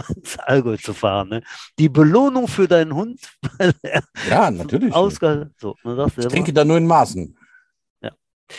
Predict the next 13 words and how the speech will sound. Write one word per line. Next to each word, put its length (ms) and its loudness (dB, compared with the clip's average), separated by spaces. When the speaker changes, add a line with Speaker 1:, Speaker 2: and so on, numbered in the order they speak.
Speaker 1:
Sehr 320 2
Speaker 2:
Das 100 -4
war 100 0
Speaker 1:
gut. 100 -12
Speaker 2:
sch-, 100 -12
war 80 0
schon 140 -2
wieder 120 0
ein 80 -2
Witz. 240 -8
Speaker 1:
Äh, 360 -2
<laughs> 1800 -16
ja. 180 -12